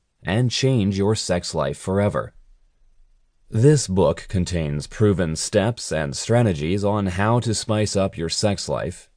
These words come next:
and change your perspective on sex forever. Sex is what makes us human.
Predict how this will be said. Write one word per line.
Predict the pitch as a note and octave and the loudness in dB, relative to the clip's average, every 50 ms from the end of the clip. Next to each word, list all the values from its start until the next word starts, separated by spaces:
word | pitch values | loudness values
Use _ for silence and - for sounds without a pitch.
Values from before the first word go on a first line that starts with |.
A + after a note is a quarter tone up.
| _ _ - | _ _ -10
and | C2+ D2 D2 E2 F2+ | -6 -4 -2 -2 -2
change | D#2 - G2 F2 F#2 G2+ G2 F#2 | -2 -2 0 0 2 2 2 2
your | G#2 G2 F#2+ | 2 2 2
perspective | - F#2 F2 - - - B2 B2 A2+ - E2+ D#2+ F2 | 0 -2 -4 -4 0 2 2 2 2 2 2 2 2
on | F2+ E2+ F#2 G2+ G2 | 2 2 2 2 0
sex | - - D#2+ C#2+ D2 - - - | -2 -2 -4 -4 -4 -6 -8 -4
forever. | - F#2+ G2 A2 A2+ F#2+ - - - - - _ _ _ _ _ _ _ _ _ _ _ _ _ _ _ - - _ _ _ _ _ _ _ _ _ | -2 0 2 4 2 2 0 -4 -6 -8 -16 _ _ _ _ _ _ _ _ _ _ _ _ _ _ _ -20 -20 _ _ _ _ _ _ _ _ _
Sex | - - - - D3+ G#2 D2 D#2 - - - D#2+ | -8 -2 2 2 4 4 2 0 -4 -6 -4 0
is | D2+ E2+ F2+ F#2 F2+ F2+ | 2 2 2 2 0 0
what | F2 F2+ G2+ - - | 2 2 2 4 4
makes | G2 G2 G#2 A2 - - | 2 2 2 0 0 0
us | A#2+ A#2 - - | 0 0 0 0
human. | - C#3 C#3+ A#2+ E2+ - - A#1+ | 2 2 2 2 2 -2 -6 -14